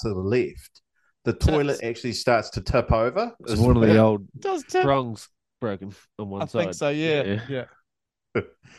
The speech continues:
Speaker 1: I
Speaker 2: I've
Speaker 1: nearly
Speaker 2: never
Speaker 1: fell,
Speaker 2: fixed
Speaker 1: I've
Speaker 2: it
Speaker 1: nearly
Speaker 2: because
Speaker 1: fallen off it so many times,
Speaker 3: Why would
Speaker 1: eh?
Speaker 3: you?
Speaker 2: I don't care.
Speaker 3: Waste of time and money.
Speaker 2: Yeah.
Speaker 3: Uh,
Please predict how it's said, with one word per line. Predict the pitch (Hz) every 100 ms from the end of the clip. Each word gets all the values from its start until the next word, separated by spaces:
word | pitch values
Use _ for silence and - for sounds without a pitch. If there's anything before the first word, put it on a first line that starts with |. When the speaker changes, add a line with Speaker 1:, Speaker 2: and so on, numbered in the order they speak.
| -
Speaker 1:
I | 147
Speaker 2:
I've | 175
Speaker 1:
nearly | 175
Speaker 2:
never | 117 127
Speaker 1:
fell, | 117
Speaker 2:
fixed | 131
Speaker 1:
I've | 147
Speaker 2:
it | 139
Speaker 1:
nearly | 160 139
Speaker 2:
because | 135
Speaker 1:
fallen | 135 123 117
off | 110
it | 117
so | - 113 107
many | 110 107
times, | 117 107 110
Speaker 3:
Why |
would | 127 101
Speaker 1:
eh? | 92
Speaker 3:
you? | - _ _ -
Speaker 2:
I |
don't | - -
care. | 143 123
Speaker 3:
Waste | 98 -
of |
time | 85 90 - - - _ _ -
and | 101
money. | 90 98 110 - _ _
Speaker 2:
Yeah. | 269 160 - - _ _ _ _ _ -
Speaker 3:
Uh, | 123 123 123 123 120